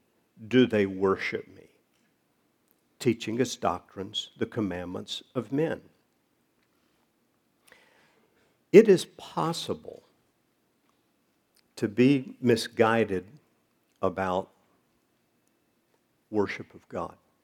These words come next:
what it really means, what it really entails.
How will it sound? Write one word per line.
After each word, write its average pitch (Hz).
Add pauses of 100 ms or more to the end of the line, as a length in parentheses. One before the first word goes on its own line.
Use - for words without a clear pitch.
(840)
what 107
it 90
really 95
means, 101
what 101
it 87
really 104
entails. 92